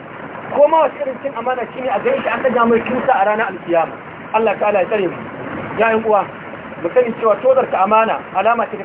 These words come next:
tashin alkiyama. In ka gane tozartar da amana, to wannan alama ce ta cewa tashin alkiyama ya zo. Abu Hurairah Allah, Allah, Allah ya kara masa yadda yake cewa wata rana manzon Allah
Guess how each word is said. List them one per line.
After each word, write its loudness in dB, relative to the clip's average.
tashin -8
alkiyama. -2
In 2
ka 2
gane 2
tozartar 2
da 0
amana, 2
to -6
wannan 2
alama 0
ce -4
ta -4
cewa 2
tashin 0
alkiyama 0
ya 2
zo. -8
Abu 2
Hurairah 2
Allah, 0
Allah, 0
Allah 0
ya -10
kara 4
masa -4
yadda -2
yake 2
cewa 2
wata -2
rana -2
manzon -4
Allah -2